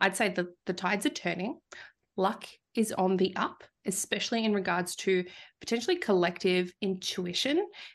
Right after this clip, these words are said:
Uh, this also could, I think we've got, uh, Saturn moving shortly into Pisces.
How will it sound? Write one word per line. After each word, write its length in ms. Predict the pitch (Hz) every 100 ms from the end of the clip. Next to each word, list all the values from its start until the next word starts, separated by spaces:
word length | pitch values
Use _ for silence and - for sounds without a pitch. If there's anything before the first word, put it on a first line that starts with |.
| -
Uh, 280 | 180 175 175 180
this 220 | 196 -
also 300 | 247 262 359
could, 440 | - 226 190 190 - _ _ -
I 60 | -
think 160 | 285
we've 120 | 370
got, 260 | - 185 -
uh, 160 | 180 185
Saturn 580 | - 170 - 214 180 175 - - -
moving 560 | 190 190 185 180 175
shortly 640 | 175 - - 196 202 190 -
into 920 | 180 180 - 214 196 190 190 190 190
Pisces. 640 | - - - - - -